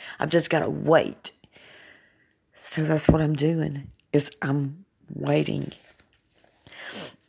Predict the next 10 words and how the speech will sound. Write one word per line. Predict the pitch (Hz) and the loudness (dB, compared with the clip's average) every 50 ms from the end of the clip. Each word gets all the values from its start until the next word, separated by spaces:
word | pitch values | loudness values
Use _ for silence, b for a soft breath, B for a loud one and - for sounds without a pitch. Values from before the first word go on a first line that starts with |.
| _ _ _ _ _ _ - - _ _ _ - | _ _ _ _ _ _ -20 -20 _ _ _ -6
Well, | - 170 170 180 185 196 220 220 - - - _ _ _ _ _ _ _ _ _ _ _ - | -2 2 6 8 8 8 6 4 2 -6 -20 _ _ _ _ _ _ _ _ _ _ _ -8
what | 208 170 160 180 196 190 | -6 4 8 10 12 12
I | 202 214 | 12 10
didn't | 196 165 170 220 226 196 160 156 | 8 6 2 0 -2 -2 -6 -6
know | 156 147 151 156 170 180 190 196 196 _ _ _ _ _ _ _ _ _ _ _ - - - _ _ _ _ _ _ _ - - - - | -6 -6 -6 -6 -8 -8 -8 -10 -12 _ _ _ _ _ _ _ _ _ _ _ -14 -14 -14 _ _ _ _ _ _ _ -20 -18 -12 -6
during | 151 - 151 156 156 151 | -2 0 2 4 6 6
all | 151 151 147 | 6 6 4
this | - 151 156 - - | 2 0 -4 -4 -2
time | - 151 147 143 160 165 165 - _ _ _ _ _ _ _ _ _ _ _ _ _ _ _ _ _ _ _ _ _ _ _ _ B B B B B B B B B B B B _ - | 0 0 0 0 -2 -6 -8 -12 _ _ _ _ _ _ _ _ _ _ _ _ _ _ _ _ _ _ _ _ _ _ _ _ B B B B B B B B B B B B _ 2
is | - 185 170 160 - - - | 4 4 4 2 -4 -10 -14